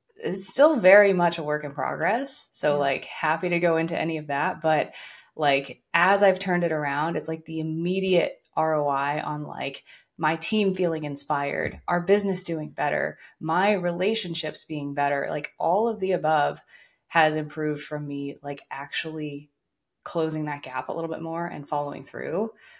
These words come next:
Speaker 1: Um, so that's kind of the whole lowdown of the timeline. I don't know if I
Speaker 2: Yeah,
Speaker 1: missed
Speaker 2: no,
Speaker 1: what you
Speaker 2: and
Speaker 1: asked.
Speaker 2: I, no, I, I appreciate that. I really do. And I, I, I love the, a couple of things that you said.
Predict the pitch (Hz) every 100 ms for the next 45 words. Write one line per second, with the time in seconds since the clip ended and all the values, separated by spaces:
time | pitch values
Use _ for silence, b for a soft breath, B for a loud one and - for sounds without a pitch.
0 | b b 156 139 135 139 147 - - -
1 | 170 147 143 135 139 165 165 - 170 151
2 | 147 139 143 139 135 - _ _ _ _
3 | _ - 160 117 - - - - - 110
4 | - 98 - 196 - - 165 156 151 226
5 | 208 196 202 185 - 185 180 175 180 180
6 | 175 180 - 202 214 196 170 180 196 190
7 | 220 214 202 175 170 160 147 - 180 180
8 | 180 180 180 165 165 - 165 156 - 185
9 | 202 233 302 269 - 208 233 226 214 208
10 | 190 185 - 165 - 160 156